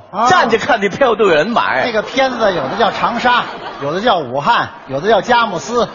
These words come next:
Speaker 1: 哎，
Speaker 2: 对吧？
Speaker 1: 是不是在北京买票就可以回到长沙啊、武汉看呢？
Speaker 2: 行了吧你？你去的是北京台吗？那是北京站。
Speaker 1: 那北京台和北京站有什么分别？
Speaker 2: 北京站是火车站。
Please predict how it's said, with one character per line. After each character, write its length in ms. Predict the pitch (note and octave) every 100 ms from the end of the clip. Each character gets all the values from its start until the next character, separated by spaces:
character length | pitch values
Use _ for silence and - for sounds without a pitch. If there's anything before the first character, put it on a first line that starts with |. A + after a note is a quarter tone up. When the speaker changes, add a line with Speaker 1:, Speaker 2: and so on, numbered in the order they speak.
| -
Speaker 1:
哎， 100 | G3
Speaker 2:
对 20 |
吧？ 60 | G#3+
Speaker 1:
是 80 | B3
不 100 | A#3
是 140 | A3+
在 100 | A3+
北 160 | E3+ B2+
京 180 | G3 E3
买 140 | G2
票 320 | - G3 E3
就 120 | F#3
可 120 | F#3 F#3
以 80 |
回 160 | E3+ E3+
到 140 | F#3+
长 240 | F3+ E3 G3
沙 180 | A#3 F#3+
啊、 220 | D#3+ D3+
武 160 | B2
汉 160 | D#3+ F3
看 240 | - F#3+
呢？ 80 | D4
Speaker 2:
行 0 |
了 100 | C4+
吧 140 | F3+ D3
你？ 80 | A2+ G2+ F#2 - - - - - - - D#3
你 40 | F3+
去 220 | - C#4+
的 120 | C4
是 200 | C4+ C4+
北 160 | D#3+ B2+
京 160 | F3+
台 260 | D#3+ A2+ A#2+
吗？ 160 | B2+ F#2 - - - - - -
那 160 | C4+ C#4
是 80 |
北 220 | - E3+ F3+
京 200 | C#4+ C4+
站。 280 | D4 D#3+ G2 - - - - - - - - - - - -
Speaker 1:
那 100 | B3 A3 - - - -
北 180 | D3 C#3
京 280 | C3 B3 B3
台 380 | D#3 D#3 F#3+ G#3
和 260 | - E3
北 160 | F3 A#2
京 200 | D3 F#3
站 240 | A3+ F#3
有 60 | C3
什 100 | A2+
么 100 | A2+
分 220 | A2+ F3+
别？ 160 | D#3+ G#2
Speaker 2:
北 240 | G#3 G#3+
京 260 | A3+ D#4+ D4+
站 260 | D4+ C4 G3+
是 120 | G#3+
火 300 | F3+ E3+ F3+
车 320 | - D4+ D4+
站。 380 | D4+ C4 D3+